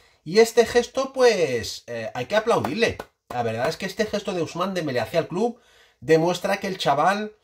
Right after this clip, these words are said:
pues sí, eh, que ha cambiado, sí que ha mejorado, eh,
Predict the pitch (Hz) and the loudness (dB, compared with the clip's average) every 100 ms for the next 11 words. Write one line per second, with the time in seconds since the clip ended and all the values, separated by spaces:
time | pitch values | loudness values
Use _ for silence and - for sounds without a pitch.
0 | _ _ _ _ _ 160 135 - 185 220 | _ _ _ _ _ 2 2 -4 -2 -2
1 | 240 247 _ _ _ _ 160 196 - 151 | -4 -10 _ _ _ _ -4 -4 -4 0
2 | 156 190 170 143 135 185 208 240 240 - | 0 2 0 0 0 0 4 4 2 -4
3 | - 226 214 170 208 196 185 127 165 208 | 0 0 0 0 0 0 -4 0 2 4
4 | 226 277 320 _ _ _ - 190 247 311 | 4 2 -2 _ _ _ -6 0 0 -2